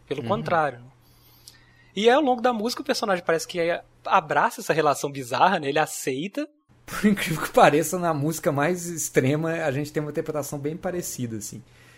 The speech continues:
Speaker 2: É, eu tenho um relacionamento muito, você sabe, né, Rafael, que eu, eu tenho a tatuagem do, do Queen nas costas inteira. E, e eu queria colocar,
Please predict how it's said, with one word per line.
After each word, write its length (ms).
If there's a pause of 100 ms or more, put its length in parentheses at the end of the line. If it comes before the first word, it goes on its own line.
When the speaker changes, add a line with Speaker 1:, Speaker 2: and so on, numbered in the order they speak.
(400)
Speaker 2:
É, 680
eu 160
tenho 160
um 40
relacionamento 640
muito, 520 (840)
você 220
sabe, 300
né, 140
Rafael, 420
que 100
eu, 280 (320)
eu 100
tenho 180
a 40
tatuagem 600
do, 80
do 280
Queen 200
nas 200
costas 440
inteira. 400 (840)
E, 1040 (180)
e 120
eu 120
queria 220
colocar, 760